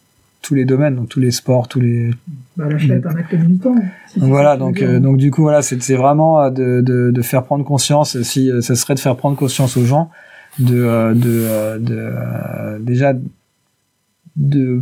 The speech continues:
Speaker 1: bah, il faut, de changer un peu les mentalités. C'est-à-dire que souvent, les gens ont tendance à dire, « Bon, bah, on va acheter un produit vraiment le moins cher possible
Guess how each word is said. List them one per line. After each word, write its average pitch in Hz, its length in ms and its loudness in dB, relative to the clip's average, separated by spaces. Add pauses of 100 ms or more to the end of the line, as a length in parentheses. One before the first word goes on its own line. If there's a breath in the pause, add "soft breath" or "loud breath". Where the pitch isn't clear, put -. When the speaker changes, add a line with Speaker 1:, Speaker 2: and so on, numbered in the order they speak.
Speaker 1:
bah, 135 200 -2
il 127 60 0
faut, - 180 -18 (260)
de 131 40 -8
changer 147 280 2
un 156 60 2
peu 143 120 -2
les 139 100 0
mentalités. 139 500 0
C'est-à-dire 127 220 -2
que - 40 -10
souvent, 156 340 0
les 131 120 2
gens 131 320 0
ont 123 60 -2
tendance 127 340 0
à 120 80 0
dire, « 135 320 0
Bon, 123 80 0
bah, 120 180 0 (140)
on 156 60 0
va 139 80 0
acheter 127 240 -2
un 135 60 -2
produit 139 320 0
vraiment 143 240 0
le 135 100 -4
moins 131 140 0
cher 139 200 -2
possible 139 400 -2